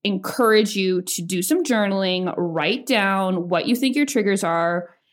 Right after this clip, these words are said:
and really get to know them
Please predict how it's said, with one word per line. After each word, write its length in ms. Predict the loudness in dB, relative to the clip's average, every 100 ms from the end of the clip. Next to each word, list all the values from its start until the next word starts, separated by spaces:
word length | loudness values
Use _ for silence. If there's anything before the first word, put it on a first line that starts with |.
| _ _
and 600 | 0 2 2 2 0 -2 -2
really 920 | -2 0 0 0 0 0 0 0 -2 -6 -16 _ -12
get 280 | -2 -2 0
to 140 | 0 2
know 420 | 2 2 4 2
them 380 | 2 2 2